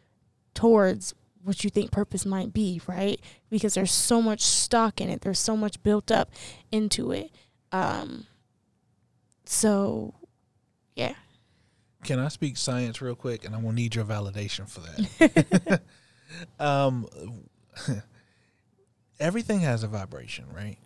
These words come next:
Speaker 1: Mm-hmm.
Speaker 2: Therefore, everything has an energy or a, of, of some type of movement.
Speaker 1: Mm-hmm.
Speaker 2: See what I'm getting at here?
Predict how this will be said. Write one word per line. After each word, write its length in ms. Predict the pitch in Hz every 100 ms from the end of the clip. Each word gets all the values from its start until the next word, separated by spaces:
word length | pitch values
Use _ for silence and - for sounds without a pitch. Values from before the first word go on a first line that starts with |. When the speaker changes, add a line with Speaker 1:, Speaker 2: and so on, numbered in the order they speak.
| _
Speaker 1:
Mm-hmm. 1040 | - 214 190 175 190 180 170 214 302 359 208
Speaker 2:
Therefore, 460 | 113 110 107 117 110
everything 760 | 110 113 - 110 107 104 95 117 - -
has 240 | 113 107
an 80 | 98 -
energy 560 | 139 113 90 80 - -
or 120 | 104 101
a, 100 | 87 -
of, 160 | 98 76
of 180 | 87 -
some 160 | 131 127
type 220 | 120 110
of 120 | 107
movement. 420 | 117 123 101 90 - _
Speaker 1:
Mm-hmm. 1300 | 208 185 - 208 185 175 170 175 180 202 254 320 359
Speaker 2:
See 200 | 359 131
what 120 | 113 110
I'm 80 |
getting 220 | 113 135 143
at 80 |
here? 220 | 151 160